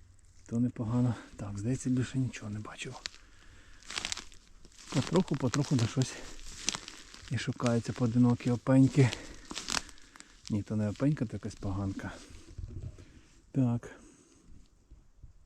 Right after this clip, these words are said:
Так, подивилися там. Трішки опеньки якось те нащипали.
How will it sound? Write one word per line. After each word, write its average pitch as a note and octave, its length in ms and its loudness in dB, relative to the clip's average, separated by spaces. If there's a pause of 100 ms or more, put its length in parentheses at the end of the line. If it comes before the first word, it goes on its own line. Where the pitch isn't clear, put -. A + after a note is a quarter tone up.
(1000)
Так, G#2 380 6
подивилися B2 640 6
там. D#3 320 6 (1300)
Трішки C3+ 460 4
опеньки C3 380 4
якось B2 260 2
те C3 140 6
нащипали. A2+ 560 4